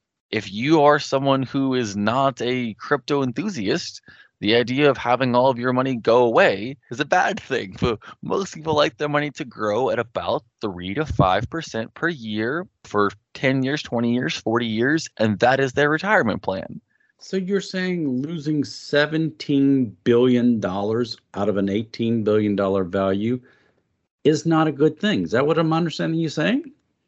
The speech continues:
Speaker 1: Usually, no. <laughs> People are generally unhappy whenever that happens. And it's, really you have to start to look around at a lot of the other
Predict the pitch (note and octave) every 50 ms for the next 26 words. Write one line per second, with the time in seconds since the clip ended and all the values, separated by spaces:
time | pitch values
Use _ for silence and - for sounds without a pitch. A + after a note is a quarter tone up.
0 | _ _ _ _ _ G2 G2+ G#2 G#2 G#2+ F3 G#3 A#3+ C4 A#3 G#3+ - A3 G#3 G#3+
1 | G3+ G3+ F#3 F3+ D#3+ D3 A2+ F#2 F2 - - - - _ - - - D3 B2+ -
2 | - F#3 G#3 F#3+ - D3+ C3 A#2+ - - G2 G2+ G2+ G2+ G2 - - - C#3+ D3
3 | D#3+ E3 D#3 D#3 D#3 D3 - - - A#2 C#3+ D#3 D3+ C3+ C3 B2+ C3 C#3+ - D3
4 | D#3 D#3 D#3 D#3+ D#3 E3 D#3+ E3 D#3+ D#3 D#3+ D#3+ E3 E3+ - - G3 G3 F#3 F#3+
5 | F#3+ F3 - - _ _ _ _ _ _ _ _ _ _ _ _ - G#2+ A2 A2
6 | G#2+ G#2+ G#2+ G#2+ G#2+ G#2+ G#2 - - _ - C3 C#3 B2 - - - - - -
7 | - - _ _ _ _ _ _ _ _ _ _ _ _ _ _ G#2+ G2+ F#2+ A2+
8 | A#2 G#2+ G#2+ B2 C3+ C3+ D#3 D#3 D3 C#3+ D3 D3 C#3 B2+ B2 A2+ A#2+ - - C#3+
9 | C3+ - C#3 A2+ - - C#3+ B2+ C3 - - - C3 B2+ C3 C#3+ E3 E3+ D3 B2
10 | A#2 A2+ A2 A2 A#2 A#2+ B2 A#2+ A#2 D2 G2 A#2 A2 B2 A#2+ A#2+ A#2+ A#2